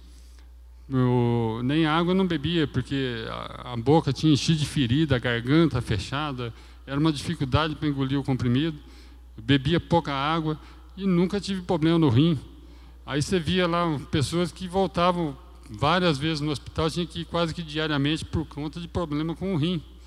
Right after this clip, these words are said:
por causa dos medicamentos. E eu, apesar de eu não conseguir, meu rim foi preservado. Então, glória a Deus por isso também, né?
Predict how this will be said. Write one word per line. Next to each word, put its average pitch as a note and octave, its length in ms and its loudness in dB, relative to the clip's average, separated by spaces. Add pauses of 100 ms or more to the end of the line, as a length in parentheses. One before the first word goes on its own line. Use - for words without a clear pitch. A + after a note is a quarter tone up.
(280)
por B2+ 140 -8
causa D3 200 0
dos D3 120 -6
medicamentos. D#3 840 0
E B2 60 -2
eu, D#3+ 240 0 (560)
apesar D#3+ 520 0
de E3+ 100 -6
eu E3 60 2
não E3 200 6
conseguir, D#3+ 600 0 (420)
meu D#3+ 240 6
rim C#3+ 220 6
foi E3 180 -4
preservado. E3+ 720 -2 (580)
Então, C3+ 380 -6 (280)
glória C3 380 0
a F#3+ 40 -2
Deus E3+ 320 -4
por G3 220 0
isso F3 220 2
também, E3 420 4 (280)
né? A#2+ 240 -4